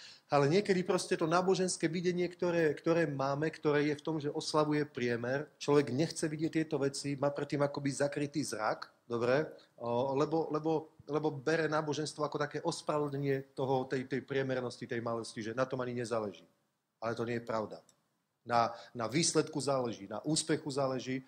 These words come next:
pretože ak my nebudeme úspešní, tak ľudia nebudú spasení, mnohí.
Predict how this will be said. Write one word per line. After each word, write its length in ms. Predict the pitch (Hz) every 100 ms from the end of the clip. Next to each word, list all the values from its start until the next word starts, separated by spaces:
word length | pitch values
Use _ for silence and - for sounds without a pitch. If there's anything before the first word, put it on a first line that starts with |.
| _
pretože 320 | - 123 143
ak 240 | 147 147 131
my 160 | 156
nebudeme 280 | 147 151 147
úspešní, 760 | 147 - 139 - 135 139 143 -
tak 80 | 110
ľudia 240 | 131 127
nebudú 240 | 123 120
spasení, 480 | 113 - - 107 101
mnohí. 320 | 110 117 98